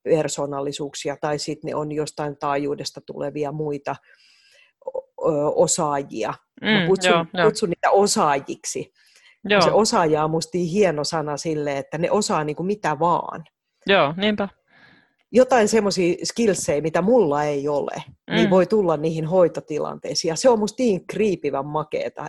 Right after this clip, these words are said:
Speaker 1: että mä yhtäkkiä ymmärrän jonkun asian, mitä mä en voi tietää,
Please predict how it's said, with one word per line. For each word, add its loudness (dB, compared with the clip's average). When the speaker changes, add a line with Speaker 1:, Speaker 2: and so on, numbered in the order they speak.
Speaker 1:
että -6
mä 0
yhtäkkiä -2
ymmärrän -2
jonkun 0
asian, -4
mitä -8
mä -2
en -6
voi 0
tietää, -6